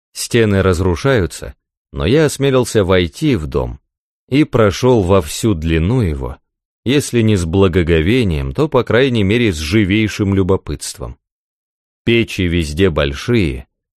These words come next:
с разными, отчасти аллегорическими фигурами на изразцах.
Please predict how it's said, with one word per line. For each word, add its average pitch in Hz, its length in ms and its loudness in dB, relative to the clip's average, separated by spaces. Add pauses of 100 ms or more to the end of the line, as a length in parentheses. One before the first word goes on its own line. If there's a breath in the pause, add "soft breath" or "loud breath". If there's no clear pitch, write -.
(220)
с - 160 -8
разными, 87 580 0
отчасти 117 600 -2
аллегорическими 104 960 2
фигурами 104 760 0
на 98 300 2
изразцах. 87 760 -6